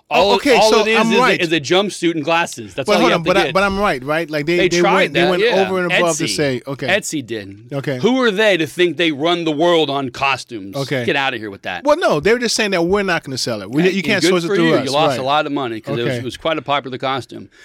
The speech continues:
Speaker 1: There's a bunch of people who knew who he was too. They're like, "You look like Dahmer," and he's like, I am.
Speaker 2: But think
Speaker 1: Ah,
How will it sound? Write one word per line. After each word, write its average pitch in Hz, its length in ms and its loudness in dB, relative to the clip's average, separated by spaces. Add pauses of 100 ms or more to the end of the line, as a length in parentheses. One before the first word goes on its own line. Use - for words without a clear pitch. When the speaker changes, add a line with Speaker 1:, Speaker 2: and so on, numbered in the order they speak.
(220)
Speaker 1:
There's 196 220 2
a 180 60 0
bunch 180 260 0
of - 40 -6
people 180 140 4
who 151 60 0
knew 190 160 2
who 175 60 8
he 160 60 6
was 180 320 4
too. 170 280 0
They're 147 120 0
like, 180 240 0 (400)
"You 214 120 -2
look 330 100 0
like 247 220 0
Dahmer," 214 500 -2 (180)
and 147 120 -2
he's 156 140 2
like, 151 260 0 (340)
I 117 80 -10
am. 123 240 -8
Speaker 2:
But 202 240 0
think 294 160 0
Speaker 1:
Ah, 208 40 2